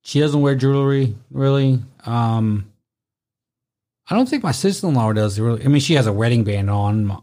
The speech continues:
my mom doesn't even wear that. Like, I don't think she ever had one because they were poor.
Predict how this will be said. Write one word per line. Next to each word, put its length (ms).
my 100
mom 200
doesn't 200
even 140
wear 160
that. 500
Like, 320
I 140
don't 120
think 140
she 120
ever 120
had 320
one 260
because 220
they 80
were 100
poor. 480